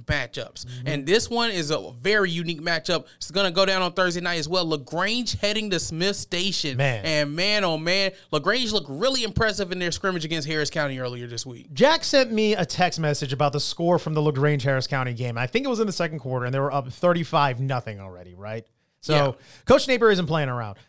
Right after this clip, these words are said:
Speaker 2: Tell me, from what you saw on the sidelines, how, how much have the Grangers progressed in this next year with Coach Napier?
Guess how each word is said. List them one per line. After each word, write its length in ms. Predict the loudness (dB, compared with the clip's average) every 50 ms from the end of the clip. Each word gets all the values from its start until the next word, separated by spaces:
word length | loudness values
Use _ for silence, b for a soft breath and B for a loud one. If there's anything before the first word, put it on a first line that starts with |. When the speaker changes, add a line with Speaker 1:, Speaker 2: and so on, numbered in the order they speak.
| b 2
Speaker 2:
Tell 220 | 4 6 6 6
me, 280 | 4 2 2 2 2 2
from 220 | 0 0 2 2
what 180 | 2 2 2 2
you 140 | 0 0 0
saw 220 | 2 2 2 2
on 120 | 2 0
the 60 | -2 -2
sidelines, 560 | 0 0 0 0 0 -2 -4 -4 -6 -6 -8 -14 -14
how, 580 | -6 0 4 4 8 8 8 8 6 4 0 b b b b b b
how 460 | _ 2 4 6 6 6 4 2 -4 -10 _ _ _ _ _ _
much 360 | -4 0 2 4 2 2 0 -2
have 280 | 0 0 0 0 0
the 60 | -4
Grangers 460 | -4 -2 -2 -2 -2 -2 -2 -4 -4 -4
progressed 640 | -4 -6 -4 -4 -2 -2 -2 -2 -2 -4 -8 -12 _ _ _ _ _ _ -4
in 160 | -2 0 0
this 180 | 0 0 -2 -4 -8 _ _ _ _ _
next 440 | -16 -10 -4 -4 -4 -4 -4 -4 -2
year 200 | 0 0 0 0
with 180 | -2 -4 -6 -6
Coach 220 | -6 -8 -6 -6
Napier? 380 | -8 -10 -10 -12 -14 -18 -20